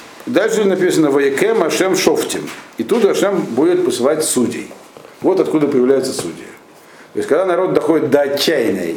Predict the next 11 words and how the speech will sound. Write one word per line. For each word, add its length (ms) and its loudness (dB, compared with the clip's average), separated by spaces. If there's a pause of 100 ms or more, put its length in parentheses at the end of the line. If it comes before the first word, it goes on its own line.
дальше 260 0
никуда 200 0
не 80 2
в 60 -4 (360)
состоянии 400 2
двигаться 720 0
сам, 520 -2 (380)
его 220 2
необходимо, 580 2
как 220 0
бы, 280 2